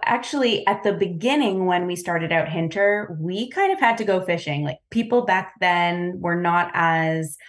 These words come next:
aware, at least here in Montreal, Toronto, this kind of the Northeast area, people were not as attuned to what it was like to come and do a collaborative stay,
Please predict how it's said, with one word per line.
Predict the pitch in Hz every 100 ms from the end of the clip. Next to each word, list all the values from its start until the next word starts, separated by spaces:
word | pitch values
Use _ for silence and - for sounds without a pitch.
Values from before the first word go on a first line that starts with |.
| - _ -
aware, | 165 156 165 175 196
at | 170
least | 170 175 - -
here | - 180 180
in | - 170
Montreal, | 170 165 - 170 160 165 165 160 160
Toronto, | 160 165 156 156 156 156
this | 160 160
kind | - 151
of | -
the | 165
Northeast | 160 160 156 156 151 -
area, | 156 151 180 208 - - - -
people | 226 226
were | 214 190
not | 185 175 175 -
as | 165 165 165
attuned | 160 160 - 165 160 160
to | - 156 156 156 - - -
what | 156 160
it | 196
was | 240 220
like | 254 247 -
to | - 208
come | - 196 185
and | 185
do | 175
a | 180
collaborative | 180 180 170 175 170 156
stay, | - - 180 165 160 165 160